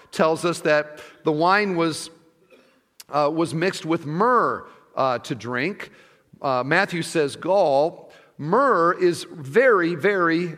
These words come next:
bitter." The mixture of these two would have been a very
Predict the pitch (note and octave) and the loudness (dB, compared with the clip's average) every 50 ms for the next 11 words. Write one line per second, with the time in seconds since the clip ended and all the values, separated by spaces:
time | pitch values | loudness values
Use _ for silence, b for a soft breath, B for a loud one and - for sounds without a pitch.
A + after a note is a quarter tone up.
0 | - - C#3 B2 G3+ G#3+ G#3 F#3 D#3 A2+ - - - - - - - - _ _ | -14 -10 -2 2 2 4 4 4 0 0 -4 -10 -16 -20 -20 -20 -20 -20 _ _
1 | _ _ _ _ _ _ _ _ _ _ _ _ _ _ _ _ _ _ _ _ | _ _ _ _ _ _ _ _ _ _ _ _ _ _ _ _ _ _ _ _
2 | _ _ _ _ _ _ _ _ _ _ _ _ - - F3 G3 C4+ A3+ - - | _ _ _ _ _ _ _ _ _ _ _ _ -4 -2 0 0 0 0 -2 0
3 | G3+ G#3 G3+ F#3 D3+ F#3 F#3+ F3+ - - - F#3+ F#3 F3+ F3+ F3 F3+ F3+ F3+ F3+ | 2 2 2 2 2 0 -2 -2 -4 -4 -2 0 2 2 2 2 2 2 0 0
4 | F3 E3+ D3+ C3 D#3+ G#3 A#3 B3+ C4+ C#4 B3+ A#3+ | 0 -2 0 2 4 4 4 4 2 0 -2 -4